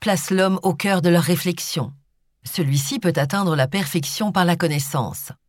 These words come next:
L'éducation est donc au cœur de leurs préoccupations.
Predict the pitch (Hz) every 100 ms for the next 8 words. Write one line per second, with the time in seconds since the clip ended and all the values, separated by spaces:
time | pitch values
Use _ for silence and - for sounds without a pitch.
0 | - 151 120 117 117 - - 165 170 -
1 | - 190 151 196 208 208 - 208 202 220
2 | 202 - 170 139 135 117 - - 113